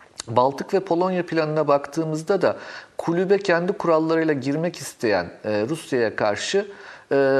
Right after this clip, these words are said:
anlaşmadan önce yapılacak olan itiş kakıştır. Yani bu pazarlıktır aslında. E, orada güç biriktirme halidir diye düşünüyorum ben. Bu çerçevede Türkiye'nin pozisyonu,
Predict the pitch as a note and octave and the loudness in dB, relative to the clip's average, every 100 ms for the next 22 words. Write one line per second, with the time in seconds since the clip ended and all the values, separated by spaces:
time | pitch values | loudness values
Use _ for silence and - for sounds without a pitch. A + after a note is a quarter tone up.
0 | C3+ E3 F3+ F#3 F3+ - C#3+ B2 A#2 C3+ | 4 2 2 0 0 0 0 2 0 -2
1 | D3 C3 C#3+ D3+ D3+ D3+ C#3+ C3+ C3+ F3+ | -2 0 0 0 0 0 0 -2 -2 -2
2 | D#3+ - - D#3+ C#3+ D3 - F#3 - - | -4 -6 -4 -4 -4 -4 -6 -6 -8 -12
3 | - - - C#3 D3 D#3 E3 F3+ E3 D#3+ | -20 -6 0 0 0 -4 -4 0 2 4
4 | D#3+ D#3 - A#2 A2+ - A#2 G#2+ A2+ F3 | 4 2 -2 -2 -2 -2 -8 -6 0 0
5 | - - - - C3 C3 D#3 D3 D#3+ D#3+ | 0 -8 -20 -4 -2 2 2 0 -2 -4
6 | - C#3 C3+ C3+ D3 C#3+ C#3+ B2+ B2+ C#3 | -4 -4 -4 -4 -4 0 0 2 0 0
7 | B2 A#2 A2+ C#3 C#3+ B2 C3 B2+ A2+ G2 | -2 -4 -2 -2 -2 -4 -6 -2 -2 -2
8 | F#2+ F#2+ - - - - F#3 G3 F#3+ G3 | -6 -8 -8 -18 -14 -12 0 0 2 0
9 | F#3 E3 - F#3 - G3+ E3 - D#3 D#3+ | 0 -2 -4 -8 -4 -2 -2 -4 -6 -6
10 | - - C#3 F#2+ | -8 -4 -2 -2